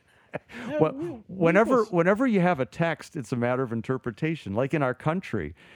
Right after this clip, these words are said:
Speaker 2: you know, we don't have a king. We don't, we, some, we think we have a dictator, but, but we don't have a king. We, we, we have a constitution. That's, that's, that's who's in charge of this country, the Constitution. We actually have our leaders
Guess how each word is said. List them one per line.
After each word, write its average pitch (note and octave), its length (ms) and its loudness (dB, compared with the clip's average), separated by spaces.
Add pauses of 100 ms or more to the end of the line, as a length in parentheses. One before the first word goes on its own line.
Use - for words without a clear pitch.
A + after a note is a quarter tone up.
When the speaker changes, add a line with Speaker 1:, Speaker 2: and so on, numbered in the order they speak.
(160)
Speaker 2:
you A#2 120 0
know, A2 200 0
we C3 200 -2
don't D#3 180 0
have C#3 140 0
a D3+ 60 0
king. A2 560 -6
We A2+ 140 -4
don't, A2+ 340 -4
we, A2 240 -2
some, C#3+ 280 -4 (100)
we A#2 120 -4
think D3+ 220 -4
we A2 60 -2
have F#2 100 -4
a D#2+ 60 -8
dictator, E2+ 400 -6
but, G2 240 -6
but A#2+ 80 -2
we C#3 100 0
don't G#3+ 140 0
have E3+ 80 -2
a C#3 40 -4
king. A2 560 -6
We, A#2 140 -2 (100)
we, A#2+ 220 -6 (300)
we C3+ 80 2
have C3+ 100 0
a C3+ 60 -4
constitution. C3+ 1000 -6
That's, A#2 300 -4
that's, - 360 -4 (140)
that's C#3 240 -2
who's D3+ 220 -4
in A2+ 120 -2
charge C3 420 -4
of F#2 80 -6
this F#2 140 -8
country, C3+ 380 -8
the D#2 120 -12
Constitution. G2+ 840 -8 (320)
We C3 160 0
actually B2+ 380 -2
have G#2+ 320 -4
our G#2 180 -4
leaders A2 480 -4